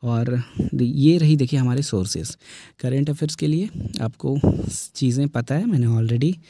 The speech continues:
पहले भी बताया है, तो आप यहाँ से देख सकते हो, ओके। रीडिंग के लिए, और हाँ, रीडिंग के लिए एक मैं और बात बता रहा हूँ दोस्तों कि देखिए जो लोग नए जुड़े हैं या फिर जिन लोगों को पता नहीं है, मैंने पिछले सेशन में, मतलब कि दो तीन दिन पहले एक वीडियो शॉर्ट,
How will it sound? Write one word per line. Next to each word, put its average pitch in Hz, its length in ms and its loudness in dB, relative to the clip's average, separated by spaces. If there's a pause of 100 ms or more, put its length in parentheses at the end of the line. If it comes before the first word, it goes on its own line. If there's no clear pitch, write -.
(360)
पहले 107 220 -2
भी 147 120 0
बताया 120 340 -2
है, 165 160 -4 (600)
तो 143 100 -4
आप 165 200 -4
यहाँ 131 200 2
से 127 160 -2
देख 95 200 -2
सकते - 320 -10
हो, 117 100 -12 (200)
ओके। 226 260 -6 (1000)
रीडिंग 131 300 2
के 165 100 -4
लिए, 175 120 -2
और - 180 -6
हाँ, 151 340 2
रीडिंग 151 320 4
के 190 80 -2
लिए 190 100 -2
एक 151 180 2
मैं 160 180 2
और 139 200 0
बात 123 200 0
बता 131 260 -2
रहा 110 100 -2
हूँ 117 80 0
दोस्तों 113 320 -6
कि 180 120 -4
देखिए 127 260 0
जो 127 180 4
लोग 160 160 4
नए 135 240 2
जुड़े 120 280 2
हैं 131 260 2
या 160 100 -4
फिर 123 200 -2
जिन 120 160 4
लोगों 120 180 4
को 127 100 -2
पता 120 260 -2
नहीं 120 160 2
है, 185 60 -4 (460)
मैंने 131 240 6
पिछले 160 480 -2
सेशन 131 360 -2
में, 110 80 0
मतलब 117 280 -4
कि 143 160 0
दो 123 260 4
तीन 127 300 0
दिन 139 120 2
पहले 127 400 -2
एक 139 180 -4
वीडियो 131 480 2 (160)
शॉर्ट, - 400 -8